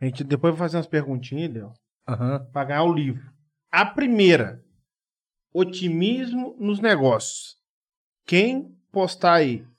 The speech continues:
Speaker 1: a partir de agora, Léo, vai lá pra baixo, Léo. A partir de agora, depois nós volta lá em cima pra ler.
Speaker 2: Aham.
Speaker 1: Qual foi o primeiro país que o Clodoaldo visitou?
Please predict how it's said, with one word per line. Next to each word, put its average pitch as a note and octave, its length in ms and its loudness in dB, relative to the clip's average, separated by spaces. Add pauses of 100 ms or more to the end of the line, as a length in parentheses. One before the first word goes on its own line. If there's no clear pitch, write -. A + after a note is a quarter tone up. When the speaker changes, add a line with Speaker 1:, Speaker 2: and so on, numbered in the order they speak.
(120)
Speaker 1:
a C3 80 -8
partir D#3 480 -2
de C#3 200 -2
agora, F#3 760 8
Léo, C3 140 0
vai D3 120 4
lá E3+ 80 6
pra E3+ 160 6
baixo, C3 340 0
Léo. G#2+ 100 -14 (520)
A - 20 -20
partir A#2+ 260 -10
de C#3 120 0
agora, F#3 340 2
depois C#3+ 160 -6
nós E3+ 100 -2
volta G3+ 200 -2
lá G#3 80 -4
em - 20 -6
cima G3+ 200 -10
pra A3 100 0
ler. A#2+ 280 -8
Speaker 2:
Aham. B2+ 360 -14 (320)
Speaker 1:
Qual A#3+ 360 12
foi B3+ 240 6
o A#3 60 6
primeiro G#3+ 640 8
país F#3+ 640 6
que - 80 -2
o F#3+ 60 -4
Clodoaldo E3+ 580 6
visitou? D#3 720 0